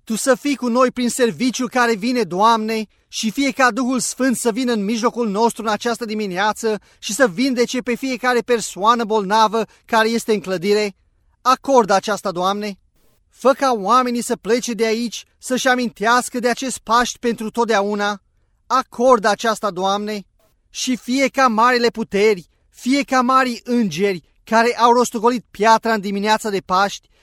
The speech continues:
fie ca ei să stea prezenți astăzi, să rostogolească la o parte fiecare piatră de îndoială, fiecare frică, fiecare discordie. Ia aceasta de la inimile oamenilor.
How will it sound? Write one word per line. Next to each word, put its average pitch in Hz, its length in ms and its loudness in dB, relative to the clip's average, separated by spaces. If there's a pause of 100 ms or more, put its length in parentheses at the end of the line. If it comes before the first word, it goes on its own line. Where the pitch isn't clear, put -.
(140)
fie 277 320 -4
ca 262 220 0
ei 262 140 0
să 233 140 -6
stea 254 260 0
prezenți 208 720 -4
astăzi, 202 600 -2 (180)
să - 180 -2
rostogolească 240 840 0
la 240 80 0
o 226 180 -2
parte 226 420 0
fiecare 240 440 -2 (100)
piatră 220 360 -2
de 208 120 -2
îndoială, 190 600 0 (280)
fiecare 262 560 0
frică, 202 600 -4 (180)
fiecare 269 540 0
discordie. 196 840 -2 (440)
Ia 262 300 2
aceasta 233 520 0
de 202 80 -4
la 220 120 2
inimile 226 420 -2
oamenilor. 196 760 0